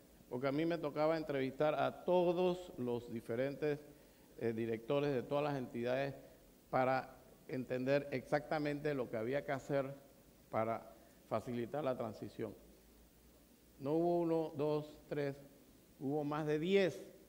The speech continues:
que me dijeron, "Aquí lo que hay que hacer al final de este periodo es apagar la luz". Había todavía, mil novecientos noventa y cinco, noventa y seis,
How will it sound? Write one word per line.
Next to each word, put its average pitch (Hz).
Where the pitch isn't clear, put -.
que 131
me 113
dijeron, 135
"Aquí 120
lo 160
que 143
hay 143
que 147
hacer 131
al -
final 113
de 143
este -
periodo 123
es 113
apagar 101
la 95
luz". 95
Había 170
todavía, 131
mil 170
novecientos 180
noventa 131
y 117
cinco, 160
noventa 117
y 117
seis, 127